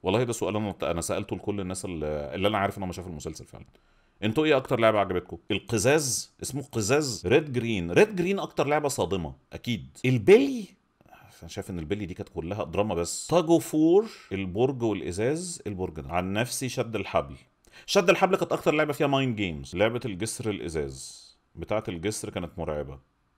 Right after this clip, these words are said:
الجسر الازاز، انا، انا موافق. الجسر الازاز فعلا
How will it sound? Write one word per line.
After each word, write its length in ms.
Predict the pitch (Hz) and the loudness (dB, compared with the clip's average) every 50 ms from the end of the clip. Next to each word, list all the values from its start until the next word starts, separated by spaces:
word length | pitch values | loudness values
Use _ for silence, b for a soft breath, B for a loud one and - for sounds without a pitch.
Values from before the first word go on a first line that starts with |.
| _ - | _ -12
الجسر 480 | 80 76 76 78 101 104 - - 104 98 | -12 -12 -6 -4 -4 -4 -4 -6 -8 -8
الازاز، 480 | 87 67 - 78 73 71 67 65 - b b b b b b _ - | -8 -6 -8 -8 -8 -8 -10 -12 -14 b b b b b b _ -12
انا، 280 | 80 80 78 73 - 69 | -8 -6 -6 -6 -6 -8
انا 100 | 78 67 | -8 -10
موافق. 260 | 64 62 64 - - _ _ _ _ _ _ _ _ _ _ _ _ 78 | -10 -12 -16 -20 -20 _ _ _ _ _ _ _ _ _ _ _ _ -12
الجسر 340 | 82 82 85 82 - - 85 | -8 -6 -6 -6 -6 -6 -10
الازاز 380 | 80 - 73 73 73 69 - | -10 -10 -10 -10 -10 -12 -12
فعلا 160 | - - 85 | -14 -18 -18